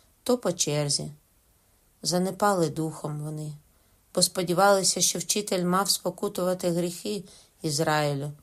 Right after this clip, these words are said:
Та ось пішов третій день, як помер. Отже, не розуміли, чому отець покинув сина,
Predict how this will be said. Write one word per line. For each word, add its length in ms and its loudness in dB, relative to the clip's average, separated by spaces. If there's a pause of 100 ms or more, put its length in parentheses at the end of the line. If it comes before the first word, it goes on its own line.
(580)
Та 140 4
ось 240 6
пішов 440 2
третій 440 2
день, 340 2
як 180 -2
помер. 520 -2 (680)
Отже, 320 6
не 120 4
розуміли, 720 2
чому 320 2
отець 500 0 (360)
покинув 460 0
сина, 540 2